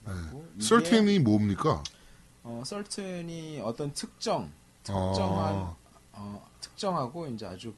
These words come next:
Speaker 2: 그 특별한
Speaker 1: 네.
Speaker 2: 그런 능력을 사용했다라고.
Speaker 1: 네네네네.
Speaker 2: 이제 이게 아까 search is the past가 무슨 뜻인지 설명되는 부분인데,
Speaker 1: 아, 네.
Speaker 2: 어, 이 게임을 잠깐 설명을 드리자면은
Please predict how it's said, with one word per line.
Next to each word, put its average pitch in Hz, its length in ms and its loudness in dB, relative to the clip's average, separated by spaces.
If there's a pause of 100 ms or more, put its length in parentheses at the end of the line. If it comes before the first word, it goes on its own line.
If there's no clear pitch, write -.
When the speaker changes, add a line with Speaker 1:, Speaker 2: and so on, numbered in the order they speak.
Speaker 2:
그 101 500 -12 (920)
특별한 104 580 -8 (320)
Speaker 1:
네. 101 200 2
Speaker 2:
그런 107 360 -8 (260)
능력을 151 400 -4
사용했다라고. 120 840 -6
Speaker 1:
네네네네. 104 300 2
Speaker 2:
이제 82 120 -6 (440)
이게 147 240 -2
아까 151 520 0
search 233 440 -4
is - 140 -8
the 160 160 -8
past가 143 680 -4
무슨 110 260 -4
뜻인지 101 680 -6
설명되는 120 960 -4
부분인데, 98 480 0
Speaker 1:
아, 110 460 10
네. 85 220 0
Speaker 2:
어, 104 100 -6
이 131 120 0
게임을 170 540 -4
잠깐 131 320 -2
설명을 180 440 -2
드리자면은 113 840 -2